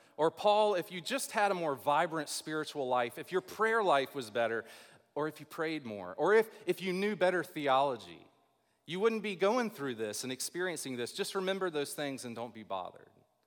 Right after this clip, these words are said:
None of us would say that to the Apostle Paul. And yet you see he's here at a very low moment,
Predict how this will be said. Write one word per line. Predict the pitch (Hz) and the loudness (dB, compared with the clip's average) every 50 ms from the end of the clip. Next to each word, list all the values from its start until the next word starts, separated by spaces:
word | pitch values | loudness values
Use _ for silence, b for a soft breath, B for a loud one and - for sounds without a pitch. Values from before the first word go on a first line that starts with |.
| b b b b b | b b b b b
None | 165 170 175 202 214 214 | -10 -6 -4 -4 -4 -4
of | 214 165 151 | -6 -8 -8
us | 135 113 107 - - - - - - _ _ _ _ _ _ _ _ _ _ _ _ _ _ | -10 -10 -10 -10 -10 -10 -12 -14 -18 _ _ _ _ _ _ _ _ _ _ _ _ _ _
would | - 117 131 143 127 - - _ - - | -12 -6 -4 -4 -4 -6 -12 _ -18 -8
say | - - - - 151 147 | -6 -4 -2 -2 -2 0
that | 131 131 120 113 - | 0 -2 -2 -2 -4
to | - 117 | -8 -10
the | 110 110 | -8 -10
Apostle | 104 - - 107 101 95 - 104 92 | -10 -4 -4 -4 -4 -4 -8 -14 -16
Paul. | - - 90 85 80 85 _ _ _ _ _ _ _ _ _ _ _ _ _ - | -14 -14 -14 -14 -14 -18 _ _ _ _ _ _ _ _ _ _ _ _ _ -10
And | 147 151 | -8 -6
yet | 165 190 196 175 | -4 -2 -4 -4
you | 175 170 | -4 -6
see | 160 - - 196 208 202 | -8 -8 -8 -8 -8 -10
he's | 185 180 170 151 - - | -8 -10 -10 -10 -10 -8
here | 175 175 180 170 | -8 -8 -8 -8
at | 143 | -10
a | 131 | -10
very | 120 117 135 151 160 165 160 156 | -12 -12 -12 -12 -10 -10 -10 -10
low | 135 127 127 127 139 147 147 151 143 | -10 -10 -8 -6 -6 -4 -4 -4 -6
moment, | 135 127 127 127 139 156 151 127 95 | -6 -8 -8 -8 -8 -10 -10 -12 -14